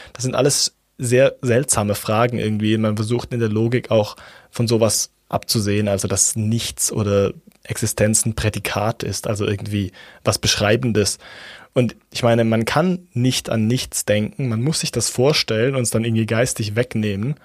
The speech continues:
Und dasselbe ist halt auch mit Nichts generell so. Irgendwie scheint's zu existieren, sonst könnten wir nicht drüber reden, aber es scheint nicht im Sein zu sein. Also das Sein und das Nichts schließt sich irgendwie aus und man muss da sehr feine Unterscheidungen machen.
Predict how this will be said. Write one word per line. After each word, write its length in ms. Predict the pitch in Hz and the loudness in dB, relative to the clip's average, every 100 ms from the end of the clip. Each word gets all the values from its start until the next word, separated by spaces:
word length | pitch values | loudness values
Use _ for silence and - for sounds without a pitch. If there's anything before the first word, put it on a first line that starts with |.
| - - - - | -20 -20 -20 -8
Und 120 | 131 | 0
dasselbe 380 | 120 - 120 131 | 0 4 2 4
ist 160 | 127 - | 0 0
halt 120 | 117 | 0
auch 320 | 110 113 - - _ _ _ _ | 2 0 -4 -16 _ _ _ _
mit 260 | 123 117 | -4 -2
Nichts 440 | 117 123 127 - - | 0 0 0 -6 -2
generell 580 | 117 110 104 107 131 131 | 0 2 2 4 4 4
so. 320 | 120 117 135 - _ - | 2 2 0 -8 _ 0
Irgendwie 300 | 143 156 139 | 2 2 2
scheint's 400 | 135 120 120 - | 2 0 0 -2
zu 160 | 127 | -2
existieren, 800 | 127 117 - - - 123 151 180 | -2 -2 -4 -6 -2 0 2 2
sonst 200 | 175 123 | 0 -2
könnten 280 | - 131 110 | -2 -2 0
wir 80 | 110 | -2
nicht 140 | 110 | -2
drüber 340 | - 120 104 95 | -2 -2 -2 -2
reden, 420 | 104 135 180 185 - _ _ _ | -2 -2 -2 -4 -10 _ _ _
aber 200 | - 117 | 0 2
es 120 | 113 | 2
scheint 200 | - 110 | 0 0
nicht 160 | 113 - | -2 -4
im 160 | 123 | -2
Sein 400 | 113 110 117 123 | 0 2 2 2
zu 160 | 113 107 | 0 0
sein. 360 | 101 95 98 101 | 0 -2 -2 -6
Also 140 | 101 - _ | -8 -12 _
das 140 | - - | -8 -2
Sein 300 | 110 117 117 | 0 2 0
und 220 | 113 104 | -2 -2
das 140 | 104 | -4
Nichts 280 | 120 110 - | -4 -4 -4
schließt 280 | 120 110 - | -4 -4 -6
sich 180 | 127 - | -6 -2
irgendwie 380 | 117 110 110 | 0 0 0
aus 360 | 104 104 107 - | 2 2 2 -2
und 320 | 104 104 113 | -4 -6 -6
man 140 | 110 113 | -2 0
muss 160 | 117 | 0
da 320 | - 110 110 | 2 2 2
sehr 280 | 110 113 113 | 2 4 4
feine 360 | - 123 117 107 | 4 2 2 0
Unterscheidungen 680 | 107 104 110 113 110 104 | -2 -2 -2 -2 -2 -2
machen. 380 | 101 104 - 139 | -4 -4 -4 -8